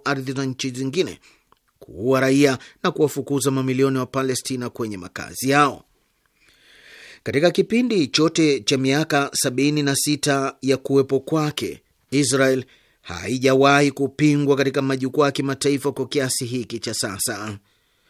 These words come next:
Katika kipindi cha miongo saba iliyopita, Wazayuni daima wamejaribu kuhalalisha uvamizi na kuzikalia kwa mabavu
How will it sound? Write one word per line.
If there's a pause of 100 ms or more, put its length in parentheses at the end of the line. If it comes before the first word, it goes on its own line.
(200)
Katika
kipindi
cha
miongo
saba
iliyopita, (360)
Wazayuni
daima
wamejaribu
kuhalalisha
uvamizi
na
kuzikalia
kwa
mabavu